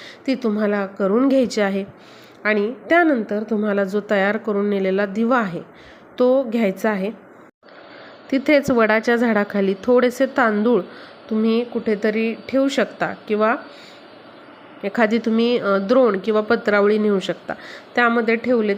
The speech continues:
तांदूळ तरी चालेल किंवा साधं तुम्ही, अ, वडाच्या झाडाच्या तिथे जवळ कुठेतरी तांदूळ ठेवा, त्यावर हळद कुंकू वाहा आणि त्यावरती असा हा दिवा ठेवायचा आहे. दिव्यामध्ये जोडवात टाकायची आहे आणि जोडवात म्हणजे काय,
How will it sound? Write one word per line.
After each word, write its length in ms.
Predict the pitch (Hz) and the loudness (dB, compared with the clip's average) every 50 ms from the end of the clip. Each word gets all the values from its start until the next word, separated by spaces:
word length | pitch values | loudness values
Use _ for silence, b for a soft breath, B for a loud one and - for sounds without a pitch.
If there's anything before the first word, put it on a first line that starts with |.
| 202 - | -2 -2
तांदूळ 320 | 202 196 196 196 202 208 202 - | -2 0 0 0 -2 -2 -2 -2
तरी 200 | 208 202 220 233 | -2 0 0 -2
चालेल 360 | 226 269 233 202 185 180 196 - - | 0 0 2 2 2 0 -4 -4 -6
किंवा 200 | 220 202 208 208 | -2 -2 -2 -2
साधं 420 | 208 - 214 202 196 190 220 233 262 B B B B B B B - | 0 0 -2 -2 0 -2 -4 -4 -6 B B B B B B B -4
तुम्ही, 360 | 214 214 220 220 220 233 233 - | -2 0 0 0 0 0 -2 -4
अ, 340 | - 196 196 190 190 190 196 | -4 -4 -2 -2 -2 -2 0
वडाच्या 640 | 214 220 208 208 202 202 - 233 220 226 233 233 226 - - - - - - | 0 0 2 2 0 0 0 -2 0 0 0 -2 -2 -6 -14 -20 -20 -14 -6
झाडाच्या 460 | 190 226 220 202 190 190 190 196 226 226 226 | -4 -2 0 2 0 0 0 0 -4 -4 -4
तिथे 260 | 254 233 233 202 190 | -6 -2 -2 -2 0
जवळ 280 | 202 208 202 202 220 233 | 0 0 0 0 0 -2
कुठेतरी 540 | 233 247 233 - 208 196 220 208 202 214 | -4 -6 -4 -4 -6 -4 -4 -4 -4 -4
तांदूळ 480 | 214 208 226 202 196 196 190 202 214 226 | -4 -4 -4 -4 -2 -2 -2 -2 -2 -2
ठेवा, 300 | 208 240 220 196 180 196 B B B B B B B B | -2 -2 -2 -2 -4 -6 B B B B B B B B
त्यावर 220 | 208 202 202 202 | -4 -2 -2 -2
हळद 240 | 208 208 202 202 220 | -2 0 0 0 0
कुंकू 420 | 214 214 - 233 226 220 - 226 214 | -2 -4 -4 -4 -4 -2 -2 -4 -4
वाहा 240 | 202 185 185 190 190 - | -4 -4 -6 -8 -8 -6
आणि 200 | 185 196 196 190 190 214 | -6 -6 -6 -6 -4 -2
त्यावरती 540 | 208 202 196 202 190 196 196 208 202 208 | -2 -2 0 -2 -4 -4 -6 -8 -8 -6
असा 260 | - 196 196 - 202 196 | -6 -6 -6 -4 -6 -6
हा 160 | 196 208 208 | -4 -6 -6
दिवा 320 | 196 196 214 208 214 226 | -4 -4 -2 0 0 0
ठेवायचा 500 | 240 233 254 226 202 190 185 180 185 190 | 0 0 0 0 0 0 -2 -2 -4 -6
आहे. 100 | 190 214 B B B B B B B - | -6 -6 B B B B B B B -4
दिव्यामध्ये 540 | 202 247 254 294 285 262 254 233 226 240 220 | -2 2 2 2 2 2 2 0 0 0 0
जोडवात 400 | 202 220 202 190 196 196 202 202 202 - | 0 -2 -2 0 0 -2 -2 -2 -2 -4
टाकायची 420 | 202 202 - 190 190 185 - 190 | -4 -2 -2 -2 -2 -2 -4 -4
आहे 220 | 185 185 196 208 208 - B B B B B B B B | -4 -2 -4 -6 -8 -10 B B B B B B B B
आणि 280 | - 190 247 247 208 165 - 190 202 | 0 0 2 2 0 -2 -4 -4 -2
जोडवात 280 | 226 220 220 226 233 233 262 | -2 0 0 0 -2 -2 -2
म्हणजे 240 | 269 254 233 254 | -4 -2 -2 -4
काय, 220 | 247 - 254 294 | -4 -4 -6 -6